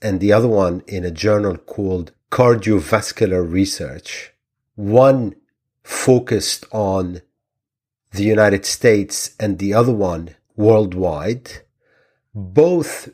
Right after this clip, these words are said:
basically say that Severn,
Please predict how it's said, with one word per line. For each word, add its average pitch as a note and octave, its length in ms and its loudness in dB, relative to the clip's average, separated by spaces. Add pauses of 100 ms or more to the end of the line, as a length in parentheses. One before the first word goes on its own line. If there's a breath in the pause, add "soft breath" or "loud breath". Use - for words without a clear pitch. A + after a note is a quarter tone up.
(160)
basically G2+ 720 0
say D#2 680 -8 (260)
that F#2+ 920 -2 (160)
Severn, G#2 840 -2